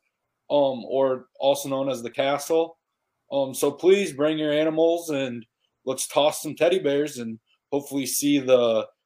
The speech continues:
Jackrabbits also toss some Panthers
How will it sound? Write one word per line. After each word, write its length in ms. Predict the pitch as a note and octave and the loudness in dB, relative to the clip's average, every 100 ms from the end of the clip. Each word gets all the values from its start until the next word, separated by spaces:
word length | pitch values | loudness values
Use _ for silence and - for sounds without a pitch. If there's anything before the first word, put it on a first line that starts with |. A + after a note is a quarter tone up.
| _ | _
Jackrabbits 600 | C3+ C#3 C#3 C#3+ C3+ C3 | 2 2 4 4 4 2
also 400 | C3+ C#3 C#3 C3+ | 4 4 4 0
toss 640 | C3 C#3+ C#3 C#3+ - - - _ _ _ | 2 4 4 4 -2 -10 -14 _ _ _
some 600 | - - - D3 C3 C3 B2 | -12 -8 0 4 4 2 -2
Panthers 640 | C#3 D3+ D3+ E3 E3+ E3 | -2 -2 0 0 0 -2